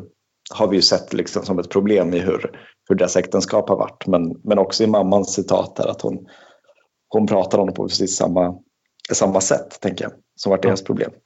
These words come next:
Speaker 1: Att det är ingen som tar ansvar för sina egna handlingar, utan det är alltid, eh,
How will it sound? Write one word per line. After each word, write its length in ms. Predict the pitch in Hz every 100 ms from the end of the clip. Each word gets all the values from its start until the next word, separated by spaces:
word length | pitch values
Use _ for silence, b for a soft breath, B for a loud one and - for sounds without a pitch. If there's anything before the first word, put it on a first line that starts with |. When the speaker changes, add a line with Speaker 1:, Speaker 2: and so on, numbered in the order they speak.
| _
Speaker 1:
Att 120 | 104 107
det 60 |
är 40 | 107
ingen 140 | 107
som 180 | 120 120
tar 80 | 113
ansvar 300 | 98 - 95
för 120 | 95
sina 320 | - 101 101
egna 260 | 107 92 120
handlingar, 520 | 131 90 95 - 120
utan 440 | - 95 90 - -
det 100 | 104
är 40 |
alltid, 540 | 98 95 - 107 101 98
eh, 160 | 95